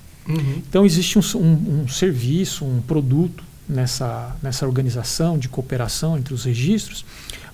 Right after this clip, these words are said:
Speaker 2: pra, é, permitir que um determinado registro de nomes de um país utilize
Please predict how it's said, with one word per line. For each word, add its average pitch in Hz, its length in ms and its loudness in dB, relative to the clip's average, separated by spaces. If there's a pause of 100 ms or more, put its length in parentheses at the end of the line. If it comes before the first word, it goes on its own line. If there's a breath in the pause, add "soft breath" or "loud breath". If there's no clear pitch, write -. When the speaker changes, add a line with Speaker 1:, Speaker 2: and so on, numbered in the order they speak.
Speaker 2:
pra, 160 400 4 (580)
é, 123 480 0 (200)
permitir 190 560 6
que 208 360 0
um 180 120 4
determinado 147 680 2 (140)
registro 147 500 2
de 135 280 -2
nomes 131 320 0
de 131 200 0
um 139 80 0
país 135 800 2
utilize 208 960 2